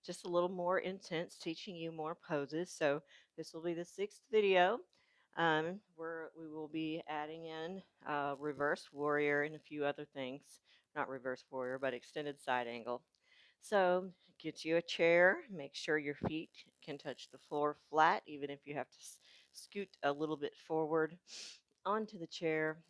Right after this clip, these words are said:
and just start to relax your body, coming into a sort of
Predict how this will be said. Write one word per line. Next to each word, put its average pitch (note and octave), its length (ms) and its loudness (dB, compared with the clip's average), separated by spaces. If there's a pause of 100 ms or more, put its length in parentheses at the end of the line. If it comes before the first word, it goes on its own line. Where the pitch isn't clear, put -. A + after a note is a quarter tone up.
(580)
and F#3 140 -12
just E3+ 380 -4 (1300)
start - 400 -2
to F3+ 140 -14
relax E3 880 0 (880)
your F3+ 160 -8
body, C#3 560 0 (100)
coming D3 240 -14
into C#3 680 -12 (720)
a C#3 80 -16
sort D3 320 -8
of C#3 100 -6